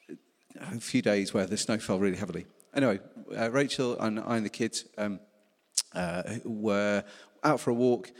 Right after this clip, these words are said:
on, uh, on Knights Lane, and, uh, there was this car,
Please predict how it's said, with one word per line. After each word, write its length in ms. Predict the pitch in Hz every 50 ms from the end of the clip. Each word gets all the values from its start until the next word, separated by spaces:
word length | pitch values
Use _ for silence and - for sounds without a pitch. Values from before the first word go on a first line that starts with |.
| - - - _ _
on, 280 | 101 101 104 104 107 107
uh, 180 | 107 104 104 -
on 140 | 120 117 110
Knights 260 | 113 113 117 - -
Lane, 400 | 123 113 110 113 113 113 110 110 - - - - - _ _ _
and, 600 | 107 104 104 101 92 92 95 95 95 92 90 - - - _ _ _
uh, 120 | - 95 -
there 160 | 113 95 123
was 140 | 151 156 -
this 180 | 180 175 - -
car, 600 | - - - - - 233 92 - 95 247 - -